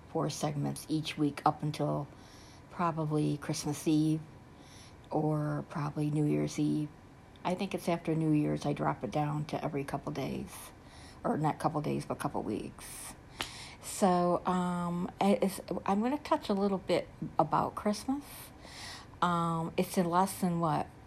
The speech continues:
July, August, September, October. It's only six months,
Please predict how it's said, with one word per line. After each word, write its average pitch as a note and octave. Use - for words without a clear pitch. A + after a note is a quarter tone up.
July, F#3+
August, E3+
September, E3+
October. E3
It's F#3+
only C#4+
six -
months, D#4